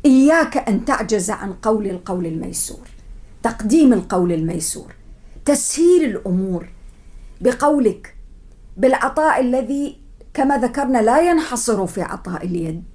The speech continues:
الخاوية. وتدبروا معي في التوازن والترابط.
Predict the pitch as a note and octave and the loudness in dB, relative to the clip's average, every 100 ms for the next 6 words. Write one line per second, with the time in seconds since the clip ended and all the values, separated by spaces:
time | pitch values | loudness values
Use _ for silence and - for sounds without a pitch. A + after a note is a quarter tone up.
0 | - - - - - - - - - G#3+ | -20 -20 -20 -20 -18 -18 -18 -20 -6 -2
1 | F3 E3+ A3+ F#3 E3 - - - - - | -2 -2 0 0 0 -4 -10 -18 -20 -20
2 | - - - - - - - - G#3 G#3+ | -20 -20 -20 -18 -18 -18 -18 -4 0 2
3 | B3+ A3+ A#3+ F#3 G3+ F#3 G#3+ F3+ F3+ F3+ | 2 2 2 0 -2 -2 -2 -6 -8 -6
4 | F3 F3+ F3 F3 E3 D#3+ E3 - D3+ D#3+ | -4 -2 -2 -2 -4 -4 -8 -10 -10 -10
5 | - - - | -12 -16 -20